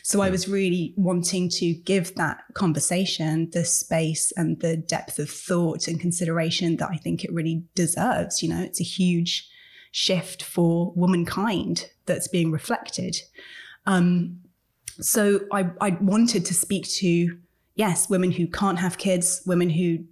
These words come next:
Speaker 1: don't want kids, <laughs> women who are on the fence, and even, and this was on the behest of my editor at Sounds True, my publisher, who has one child, but was very excited about this project 'cause she said, "I'm a, I'm a mum and I want to read this book." <laughs>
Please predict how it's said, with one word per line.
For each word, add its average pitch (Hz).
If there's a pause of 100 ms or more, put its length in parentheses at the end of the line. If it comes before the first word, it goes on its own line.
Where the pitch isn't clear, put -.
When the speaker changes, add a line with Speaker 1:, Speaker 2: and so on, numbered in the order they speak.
Speaker 1:
don't 175
want 190
kids, 180 (280)
<laughs> -
women 196
who 180
are -
on 180
the 175
fence, 202 (340)
and 220
even, 226
and 202
this 247
was 214
on 196
the 180 (140)
behest 190
of 180
my 170
editor 196
at -
Sounds 165
True, 196
my 156
publisher, 170
who 196
has 220
one 180
child, 170 (540)
but 180
was 170
very 185
excited 240
about 139
this 175
project - (240)
'cause 202
she 220
said, 202
"I'm 269
a, 196
I'm 262
a 240
mum 202
and 226
I -
want 302
to -
read -
this -
book." -
<laughs> -